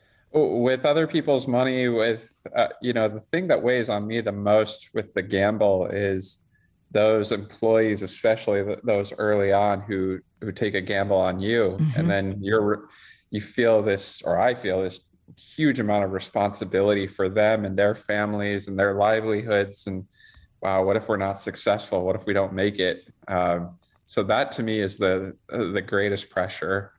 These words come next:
Speaker 1: Um, investors sort of, you're, you're just, you're a number, and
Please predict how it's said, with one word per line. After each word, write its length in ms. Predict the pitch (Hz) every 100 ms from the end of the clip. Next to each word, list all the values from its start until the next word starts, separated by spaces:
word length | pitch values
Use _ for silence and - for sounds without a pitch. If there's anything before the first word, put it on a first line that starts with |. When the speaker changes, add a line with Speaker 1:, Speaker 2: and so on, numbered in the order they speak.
| -
Speaker 1:
Um, 400 | 98 92 92 87 _ _ _
investors 640 | 101 101 120 123 - 101 -
sort 160 | 120
of, 220 | 101 101 - _ _ _ _
you're, 260 | - 95 95
you're 140 | 104 98
just, 240 | 107 -
you're 240 | 117 123
a 60 | 113
number, 460 | 107 107 104 98 98
and 300 | 98 98